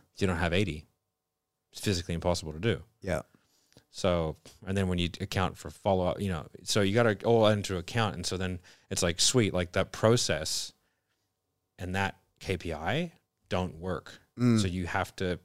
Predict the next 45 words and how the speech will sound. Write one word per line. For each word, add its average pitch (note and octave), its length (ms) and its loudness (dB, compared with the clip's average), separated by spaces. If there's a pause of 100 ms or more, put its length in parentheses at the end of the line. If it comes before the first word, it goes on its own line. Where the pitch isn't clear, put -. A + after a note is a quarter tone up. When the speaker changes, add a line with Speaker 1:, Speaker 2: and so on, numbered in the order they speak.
(220)
Speaker 1:
change A2 340 2
the G2+ 80 -2
K F#2 200 0
P E2 160 -6
I G2 120 0
or G#2 100 -2
change F2 280 -8
the - 60 -12
process. - 500 -8
Which - 140 -12
one D#2+ 100 -8
you D#2 60 -8
wanna D2 120 -10
do? D2+ 220 -10 (180)
Speaker 2:
Yeah. G2 280 2 (240)
Speaker 1:
And E2 80 -6
it's E2 140 -8
like, - 180 -6
"Well, F2 180 -4
we E2 80 -8
can't F2 280 -10
change E2 240 -8
the - 60 -14
K D#2 180 -6
P - 120 -10
I." F2 200 0
It's C#2+ 180 -12
like, - 140 -10
"Well, E2 80 -8
then D#2 100 -10
we D#2 40 -8
have D#2+ 140 -8
to - 60 -20
change D2 320 -14
this," - 360 -12 (840)
you F2+ 80 -6
know? E2+ 340 -2
So F2+ 280 4
it's D#2+ 160 -2
like, F2 140 0
how G2+ 220 4
do G2 80 0
we F#2 140 -4
do F2+ 220 -8
that D#2+ 260 -8